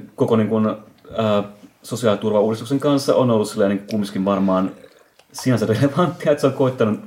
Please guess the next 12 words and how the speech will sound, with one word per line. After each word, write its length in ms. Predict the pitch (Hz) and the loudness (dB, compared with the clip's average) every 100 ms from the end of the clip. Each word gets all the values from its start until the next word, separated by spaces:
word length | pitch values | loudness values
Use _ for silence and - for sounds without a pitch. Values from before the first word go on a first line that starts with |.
| - | -8
juurikin 340 | 127 117 107 98 | -4 -2 -4 -6
pitää 260 | - 113 110 | -2 -2 0
yllä 140 | 120 | 0
sitä, 140 | 110 110 | 0 0
niinku, 280 | 101 101 95 | -2 -4 -4
sitä 140 | - | -6
kulmaa, 280 | - 120 110 | -4 -2 0
missä, 220 | 107 - | -2 -2
niinku, 320 | 110 107 110 104 - - - - - _ _ _ _ _ _ _ - | -2 0 -2 -2 -8 -20 -20 -20 -20 _ _ _ _ _ _ _ -2
ammattiliitot 920 | 135 120 - 113 123 110 101 - - - - | 0 0 0 0 0 0 -2 -4 -14 -8 -2
on 240 | 131 117 | 0 2
murtaneet 640 | 107 127 113 110 104 101 | 2 0 0 0 0 -2